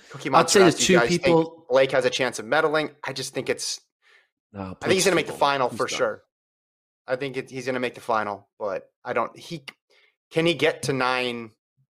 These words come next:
Speaker 1: nine eight? You know, is it gonna take a nine eight to, to get a medal in this race? Probably. We don't know how quick the track is, but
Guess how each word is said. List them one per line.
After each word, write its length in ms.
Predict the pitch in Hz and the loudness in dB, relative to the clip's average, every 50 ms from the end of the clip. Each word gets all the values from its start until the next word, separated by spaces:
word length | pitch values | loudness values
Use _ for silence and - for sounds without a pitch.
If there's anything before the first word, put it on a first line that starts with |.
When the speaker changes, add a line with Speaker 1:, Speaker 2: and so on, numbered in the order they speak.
| _ _ _ _ _ _ _ | _ _ _ _ _ _ _
Speaker 1:
nine 360 | - 131 131 123 120 117 120 | -6 -2 -2 0 0 0 -2
eight? 260 | 120 117 - - _ _ _ _ _ _ _ _ _ _ _ _ | -4 -4 -6 -8 _ _ _ _ _ _ _ _ _ _ _ _
You 60 | 107 104 | -12 -10
know, 240 | 101 104 110 127 - _ _ - | -10 -10 -10 -12 -16 _ _ -14
is 120 | 123 113 | -12 -10
it 100 | 120 107 | -8 -6
gonna 140 | 131 120 117 | -6 -6 -4
take 220 | - - 143 147 | -2 -2 -2 0
a 60 | 170 156 | 0 0
nine 240 | 156 151 151 147 | 0 0 0 0
eight 240 | 147 147 147 135 - - _ - _ _ _ _ _ - - | -2 -2 -4 -4 -8 -14 _ -20 _ _ _ _ _ -8 0
to, 340 | - 135 120 85 - - - - | 2 2 2 2 0 -6 -10 -12
to 100 | - 139 | -8 -2
get 140 | 123 135 127 | 2 2 2
a 60 | 123 | 4
medal 280 | 123 127 139 151 151 156 | 2 2 2 2 0 -2
in 60 | 156 | -4
this 160 | 156 151 - | -6 -6 -2
race? 260 | 151 147 156 151 - - - - - - - - - - _ _ _ | -2 -2 -2 -2 -6 -12 -18 -20 -20 -20 -20 -20 -20 -20 _ _ _
Probably. 640 | - - - 101 - - 196 196 220 233 269 254 - _ _ _ _ _ | -8 -4 -2 -2 -2 -2 -2 0 -2 -2 -2 -4 -8 _ _ _ _ _
We 80 | 131 135 | -2 0
don't 120 | 135 127 | 0 2
know 100 | 127 127 | 2 2
how 100 | 131 123 | 2 2
quick 200 | 123 - 139 - | 0 -2 -4 -4
the 60 | - 101 | -6 -6
track 360 | - - 123 127 147 - - | -2 0 2 2 0 0 -2
is, 200 | 185 196 190 - | -6 -8 -8 -10
but 340 | - 135 - 104 95 - | -8 -6 -2 -2 -2 -4